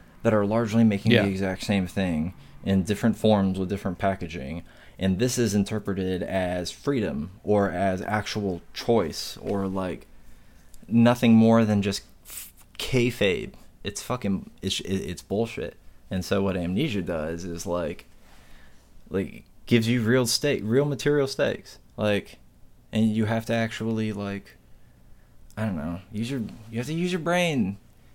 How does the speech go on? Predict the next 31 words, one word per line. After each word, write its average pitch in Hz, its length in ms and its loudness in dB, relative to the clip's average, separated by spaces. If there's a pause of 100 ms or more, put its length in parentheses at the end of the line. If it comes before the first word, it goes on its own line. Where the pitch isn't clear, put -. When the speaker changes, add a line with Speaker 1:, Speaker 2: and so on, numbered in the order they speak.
Speaker 1:
and 127 100 -2
make 131 160 -2
a 127 40 -2
choice. 117 640 0 (240)
Or, 123 160 4
like, 127 240 4
or 139 560 2
you 117 180 -2
have 127 240 -2
to, 127 220 0
or 139 180 2
you 135 160 2
make 131 200 -4
the 120 80 -4
choice 127 260 -4
that 107 160 0
you 110 100 4
know 117 100 6
you 113 140 2
wanna 104 200 0
make, 123 260 0
'cause 101 120 -4
sometimes 101 420 -2
it's 92 200 -8
easy, 98 280 -2
even 98 260 -2
if 92 100 -6
it's - 160 -14
a - 20 -16
difficult - 420 -8
choice. 71 360 -8